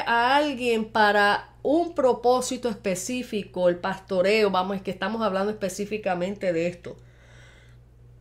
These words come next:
Ya Dios te dijo lo que tenías que hacer. Ya Dios te dio una orden.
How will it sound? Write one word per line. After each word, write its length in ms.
Ya 240
Dios 300
te 160
dijo 380
lo 120
que 120
tenías 380
que 120
hacer. 540
Ya 320
Dios 260
te 160
dio 160
una 240
orden. 640